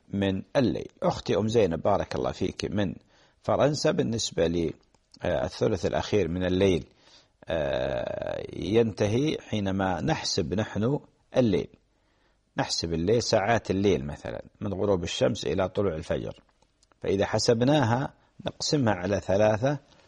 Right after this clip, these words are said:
آه، يظهر لنا الثلث الأخير ابتداءً،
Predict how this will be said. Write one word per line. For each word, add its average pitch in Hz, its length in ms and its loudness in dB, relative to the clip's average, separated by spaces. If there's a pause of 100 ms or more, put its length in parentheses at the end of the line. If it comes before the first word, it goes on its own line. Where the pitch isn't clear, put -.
(420)
آه، 82 640 0 (420)
يظهر 113 320 2
لنا 110 400 2
الثلث - 400 -2
الأخير 80 420 -2
ابتداءً، 113 600 2